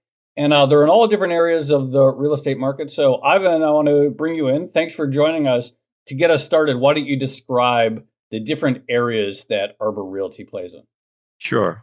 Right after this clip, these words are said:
Speaker 2: Uh, well, first, uh, let me give you a little overview of Arbor Realty Trust. Uh, we're a mortgage reit with a, uh, primary focus on, uh, multifamily assets.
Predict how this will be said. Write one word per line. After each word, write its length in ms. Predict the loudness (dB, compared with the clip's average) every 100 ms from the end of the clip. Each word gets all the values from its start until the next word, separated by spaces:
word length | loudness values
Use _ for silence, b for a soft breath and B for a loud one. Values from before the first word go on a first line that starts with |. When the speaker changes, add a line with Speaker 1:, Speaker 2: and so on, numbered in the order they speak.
| -10
Speaker 2:
Uh, 320 | -6 -4 -4
well, 200 | -2 -2
first, 440 | -2 -2 -2 -4 -2
uh, 240 | -2 0
let 120 | -2
me 120 | -2 0
give 140 | 0
you 80 | 2
a 20 |
little 200 | 2 2
overview 600 | 2 -2 -2 -2 0 -2
of 240 | -4 -8 -4
Arbor 280 | -2 -2 -4
Realty 340 | -6 -8 -12
Trust. 560 | -10 -6 -6 -6 -14 -20 -14
Uh, 420 | -10 -8 -8 -8 -8
we're 280 | -6 -4
a 280 | -6 -6 -8 -10
mortgage 400 | -4 -4 -4 -6
reit 340 | -6 -6 -6
with 200 | -10 -6
a, 340 | -4 -4 -8 -12
uh, 140 | -14 -12
primary 420 | -8 -6 -4 -6
focus 520 | -6 -6 -6 -8 -10
on, 320 | -8 -8 -8 -8
uh, 140 | -8
multifamily 760 | -6 -6 -6 -8 -8 -6 -6 -6
assets. 580 | -8 -6 -8 -8 -14